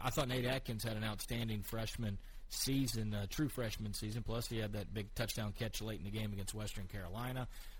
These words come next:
Wide receiver is, is certainly up for grabs. They return, um, everybody, I think, but Colby Kelly and Ari Wart, so the only two guys gone. The rest of the, the receiving core is back. They certainly are looking to add, uh, uh, some receivers there, and then quarterback's gonna be the other one.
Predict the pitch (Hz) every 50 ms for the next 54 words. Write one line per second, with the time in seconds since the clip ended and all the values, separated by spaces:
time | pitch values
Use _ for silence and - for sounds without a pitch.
0 | - - - 123 131 139 151 151 143 - - - 147 151 160 156 165 160 156 147
1 | 135 120 120 117 - - 110 - - 143 139 127 123 120 123 131 - - 135 107
2 | 113 120 123 135 147 131 120 123 110 107 110 - - - 120 123 123 123 123 120
3 | 107 - - - - - - - - 117 110 110 110 110 107 107 101 - - -
4 | - - - - - - - 117 120 123 117 120 120 120 117 113 110 - 131 123
5 | 85 107 104 - - - 123 123 117 110 - - 120 120 123 117 110 113 120 120
6 | 110 104 107 113 120 131 135 - - - 113 107 110 110 113 110 101 - 113 110
7 | 104 107 107 104 98 107 113 110 117 117 120 123 113 101 98 107 113 110 - -
8 | - 104 101 95 - - 104 104 98 95 - 107 104 - - 120 107 101 98 -
9 | - 113 110 107 92 - - 101 95 101 107 113 107 - 113 135 - - - 107
10 | 101 - - - - - - - - 131 123 104 117 110 110 117 113 - - 113
11 | 104 98 - - - 95 104 107 104 110 110 107 110 110 107 104 - - - -
12 | - - - - 110 110 110 104 - - 123 117 110 104 - 131 131 117 110 101
13 | 107 117 131 139 135 127 120 - 143 147 143 135 127 131 123 120 - - 131 120
14 | 120 117 117 117 117 117 110 101 - - -